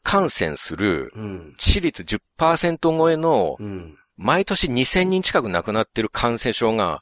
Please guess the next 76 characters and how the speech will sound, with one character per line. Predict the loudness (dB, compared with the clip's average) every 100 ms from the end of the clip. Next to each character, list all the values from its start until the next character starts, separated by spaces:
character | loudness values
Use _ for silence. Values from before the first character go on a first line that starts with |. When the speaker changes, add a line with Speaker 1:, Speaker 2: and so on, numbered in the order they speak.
| _
Speaker 2:
う | -12
ん。 |
Speaker 1:
弥 | -2 0 0 -2
生 |
時 | 0 2
代 | 2
か | 0
ら | -4
ず | -6 -8
ー | -8 -8 -8
っ | _
と | 0
あ |
る | 0
ん | -4
で |
す | -8
よ。 | -10 -10 _ _ _
Speaker 2:
は | -16 -14
い。 | -14 -18 _ _ _ _ _ _
Speaker 1:
誰 | -2 0
が | 0
フ | 2 2
ェ |
イ | 2
ス | 0
シ | 2
ー | 2
ル |
ド | 2
つ | -2 -2
け | -2
て |
ま | 0 -2
し |
た | 0
か、 | -2
今 | -2
ま | -4 -2
で。 | -4 -8 _ _ -16 -14 -16
Speaker 2:
<laughs> | _ -20 -18 -18 -6
ま | -2
あ、 |
弥 | 2 2 2 0
生 |
時 | 0
代 | 0 0
に |
フ | -2
ェ | -2
イ |
ス | -2 0
シ |
ー | 0
ル |
ド | 0
な | -4 -6
い | -6
か | -8
ら | -14
ね。 | -18 -20 _ _ _ _ _ _ _ _ _
Speaker 1:
弥 | -4 4 6 6
生 |
時 | 6 8
代 | 8
に | 8
は | 0
な | 2
い | 0
で |
す | -2
け | -6
ど、 | 0 2 0
Speaker 2:
<laughs> | -4 -8
は | -6
い。 | -6 -8